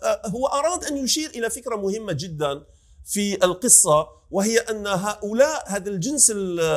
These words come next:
العاقل الفضائي الذي سيأتي إلى ال-، إلى الأرض، آه، يعلم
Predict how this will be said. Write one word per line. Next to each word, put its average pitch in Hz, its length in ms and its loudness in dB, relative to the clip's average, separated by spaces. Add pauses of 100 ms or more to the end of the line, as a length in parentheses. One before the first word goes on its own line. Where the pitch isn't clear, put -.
(120)
العاقل 165 640 -2 (260)
الفضائي 180 520 2
الذي 160 280 -2
سيأتي 190 580 0
إلى 160 160 -2
ال-، 156 200 -4
إلى 160 160 2
الأرض، 233 360 2 (600)
آه، 170 460 2
يعلم 262 640 4